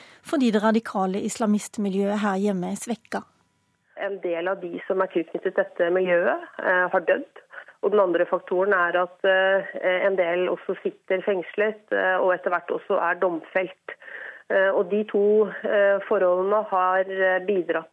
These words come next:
Speaker 2: til en, i hvert fall midlertidig svekkelse av miljøet her hjemme.
Speaker 1: Så det betyr at du fortsatt er mindre redd for at, eh, denne type terrorhandlinger kan skje i Norge?
Speaker 2: Ja, altså, vi, vi beskriver det jo som mulig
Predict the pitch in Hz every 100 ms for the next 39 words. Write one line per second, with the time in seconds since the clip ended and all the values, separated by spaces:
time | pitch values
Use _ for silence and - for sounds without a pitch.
0 | - 180 175 175 - 170 175 180 180 180
1 | 180 170 - 220 262 254 175 - 175 175
2 | 180 185 - 170 - 175 180 165 175 180
3 | - - 220 _ - - _ - 277 240
4 | 208 - 240 220 214 233 - 247 - -
5 | 233 269 254 226 196 196 208 208 202 -
6 | 220 202 - 240 - - 233 214 214 214
7 | 208 233 220 214 233 214 - 233 202 214
8 | 214 208 208 208 202 233 196 214 202 202
9 | 190 226 - _ _ _ _ - - -
10 | 277 285 302 302 277 233 254 254 277 185
11 | 170 185 226 233 240 240 185 160 185 185